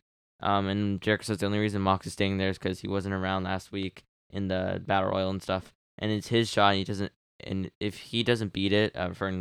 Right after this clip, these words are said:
Mox, you know, he might burn his eye instead of spiking it 'cause he's a wizard, which I thought was funny 'cause double reference there.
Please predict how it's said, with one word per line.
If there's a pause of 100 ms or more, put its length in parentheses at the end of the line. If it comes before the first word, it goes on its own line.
(120)
Mox,
you
know, (180)
he
might
burn
his
eye
instead
of
spiking
it
'cause
he's
a
wizard,
which
I
thought
was
funny
'cause
double
reference
there.